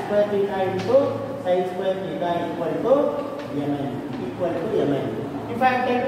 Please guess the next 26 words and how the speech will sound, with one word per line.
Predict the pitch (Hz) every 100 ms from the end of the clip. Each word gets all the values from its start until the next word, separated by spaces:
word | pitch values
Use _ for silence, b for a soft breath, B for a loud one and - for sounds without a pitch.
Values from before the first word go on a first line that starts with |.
| -
square | - 254 247 - -
root, | 214 - - - - - - - -
then | 226 240 208
this | 208 196
becomes | 208 233 233 226
root | 214 220
of | 214 202 202
M | 214
N. | - - - - 170
This | -
becomes | 185 226 240 175
root | 190 196
of | 190 185
M | 151
N. | 147 - - - - -
If | 254
I | 262
substitute | - - - 302 254
that | 214 247 - 247
in | 226
equation | 233 233 226 208 -
two, | 233 180 - - - -
what | 185 208 214
will | 220
it | -
become? | 185 165 131